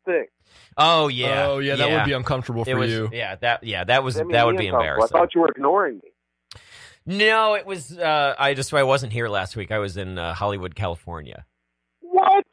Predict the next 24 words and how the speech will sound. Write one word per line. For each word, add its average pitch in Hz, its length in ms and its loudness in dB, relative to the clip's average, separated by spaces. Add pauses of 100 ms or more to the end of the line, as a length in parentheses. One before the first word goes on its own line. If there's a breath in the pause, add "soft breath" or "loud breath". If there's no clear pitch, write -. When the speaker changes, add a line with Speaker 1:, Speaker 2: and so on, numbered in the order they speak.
(120)
Speaker 2:
Yeah. 107 280 -2
Speaker 1:
L 311 280 6
A? 320 320 2
Is 208 60 -2
that 277 160 2
why 269 100 -2
you're 247 260 -4
acting 277 300 -8
now? 302 220 -8 (720 soft breath)
Speaker 2:
Well, 269 240 4
while 370 120 6
I 330 100 2
was 247 180 -2
out 208 180 2
there, 196 140 2
I, 165 160 2
I, 156 380 -2
I, 139 260 0 (180)
I 135 240 0 (120)
thought 151 180 4
I 151 60 4
was 131 160 -2
getting 127 240 -4
sick, - 600 -8